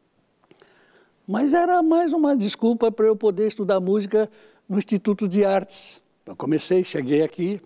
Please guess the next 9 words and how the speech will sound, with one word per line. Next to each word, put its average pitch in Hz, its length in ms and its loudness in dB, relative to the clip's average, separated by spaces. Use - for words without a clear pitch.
e 180 260 2
para 196 320 0
eu 226 120 4
poder 196 360 2
estudar 170 420 -2
naquela 151 380 -2
época, 156 400 -4
no 139 220 2
iá, 165 340 2